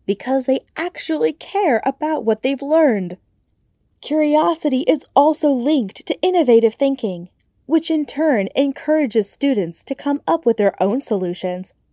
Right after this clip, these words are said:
rather than relying on technology or other people to get the answer. Education Week,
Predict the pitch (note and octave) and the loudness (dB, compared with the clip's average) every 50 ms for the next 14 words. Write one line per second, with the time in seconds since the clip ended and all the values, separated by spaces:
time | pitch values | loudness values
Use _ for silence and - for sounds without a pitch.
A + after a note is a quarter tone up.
0 | _ _ - E3 G3+ G#3 B3+ D#4 C#4 G3+ F3 E3+ F3 F3+ A3 A#3+ B3 C4+ C4+ B3 | _ _ -6 0 0 2 2 2 0 -2 -2 -2 0 0 2 2 2 2 0 0
1 | A#3 A#3+ B3 D4+ D#4+ C#4+ B3+ B3 B3 B3 B3 - C4 A#3+ - - B3+ C4+ D4+ D4+ | 0 0 0 2 2 2 2 2 0 -2 -2 -2 -4 -6 -4 -2 -2 0 2 2
2 | C4 G3 F#3+ E3+ - - _ _ _ _ _ _ - A#3+ B3+ - - _ - D4+ | 2 2 0 -4 -8 -10 _ _ _ _ _ _ 2 4 4 2 0 _ 0 0
3 | F4 - G4+ F4+ D#4+ - - B3 A#3 - - F3 F3+ F#3 - C4+ - B3 A3+ A3 | 0 2 2 -2 -2 -2 -4 -6 -6 -4 -4 -2 -2 -2 -2 -4 0 0 0 0
4 | - B3 - - D4 D#4+ F4 F4 - A3 D#3 B2 - - _ _ _ _ _ _ | 0 -4 -2 -2 -4 -4 -4 -6 -4 -4 -4 -4 -6 -12 _ _ _ _ _ _
5 | _ _ _ _ _ _ _ _ _ _ _ _ _ _ _ _ _ _ _ _ | _ _ _ _ _ _ _ _ _ _ _ _ _ _ _ _ _ _ _ _
6 | _ _ _ _ _ _ _ _ - G4+ A4+ - - G4 - - G#3 G3+ - - | _ _ _ _ _ _ _ _ 2 2 2 2 -2 -6 -4 -4 -6 -6 -4 -6
7 | F3+ F#3 F#3 F3+ F3 F3 - - _ | -8 -6 -6 -8 -8 -8 -12 -18 _